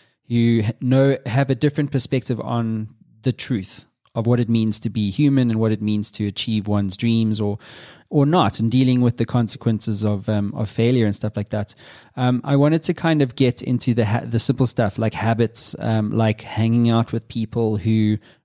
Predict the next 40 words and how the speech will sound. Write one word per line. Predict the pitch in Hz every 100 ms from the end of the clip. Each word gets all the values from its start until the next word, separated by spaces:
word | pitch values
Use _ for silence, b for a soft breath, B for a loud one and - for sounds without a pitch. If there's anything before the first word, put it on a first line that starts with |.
| _ 127
know | 123 123 123 113
more | 120 120
about | 117 120 113
the | 110
thing | - 113
that | 107 107
you're |
trying | - 110 107
to | -
achieve. | 107 - 123 104 104
Like | 107 107
a |
basketball | 113 113 - 110
player | - 107 98
might, | 104 107 -
you | 117
know, | 107
listen | 101 101 113
to | 104 107
all | 131
the | 117 117
N | 120
B | 117 113
A |
po-, | 101 -
uh, | 113 107
podcasts | - 117 - 110 -
that | 107
you've | 110
ever | 110 107
been | 90 117 110
on, | - 95 B B B B
or | 120
if | 113
somebody | 131 123 120
wants | 113 113 -
to | 107
do | 110
life | 113 110 113
hacking, | 101 101 92 90